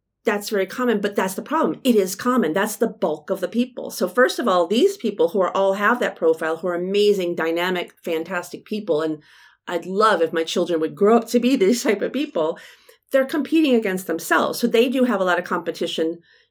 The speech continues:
in a lot of ways, which gets back to the Doctor Seuss quote about being yourself, 'cause that's the only way they can compete with each other. But then you've got all these other people who studied English literature, who worked in journalism, who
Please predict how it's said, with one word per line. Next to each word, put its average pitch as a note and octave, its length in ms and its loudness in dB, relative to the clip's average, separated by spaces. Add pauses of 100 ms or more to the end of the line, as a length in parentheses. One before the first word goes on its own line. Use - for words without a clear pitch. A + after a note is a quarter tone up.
in G3+ 80 2
a F#3 60 4
lot F3 160 4
of E3+ 60 6
ways, E3+ 200 4
which G3 220 2
gets G#3 200 2
back F3+ 280 0
to - 100 -6
the F3 100 -2
Doctor E3+ 340 -2
Seuss F#3+ 280 -2
quote F3 340 0
about D#3+ 240 -6
being E3 220 0
yourself, E3+ 520 0
'cause F#3 120 -10
that's D#3 200 -6
the D#3 80 -4
only D#3 140 -2
way D#3 120 -2
they D3 140 -4
can D3+ 180 -10
compete D#3 500 -8 (340)
with F3 160 -8
each D3+ 220 -6
other. F#3+ 340 0 (880)
But B3 140 2
then C4 140 4
you've B3+ 120 2
got A#3+ 200 0
all A3+ 160 -2
these A3 280 -4
other B3 200 2
people G3 380 -6
who A3 140 -8
studied G#3+ 580 -4
English G3+ 420 -2
literature, F3+ 580 -4
who G#3 140 -2
worked G3+ 420 -4
in F#3+ 360 2
journalism, F#3 800 -4
who F#3+ 260 -2